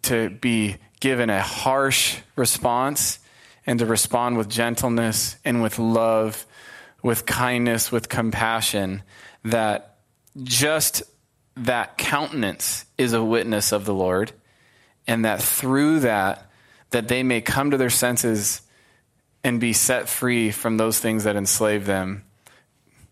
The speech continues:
be brought into the family and then join as we preach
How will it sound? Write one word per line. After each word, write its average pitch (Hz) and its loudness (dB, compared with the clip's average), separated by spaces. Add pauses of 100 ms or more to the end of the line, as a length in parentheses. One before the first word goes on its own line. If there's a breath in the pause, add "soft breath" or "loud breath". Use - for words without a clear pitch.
(580)
be 123 0
brought 120 2
into 117 2
the 107 -2
family 104 0
and 120 0
then 107 0
join 113 0 (1160 loud breath)
as 113 0
we 113 0
preach - -2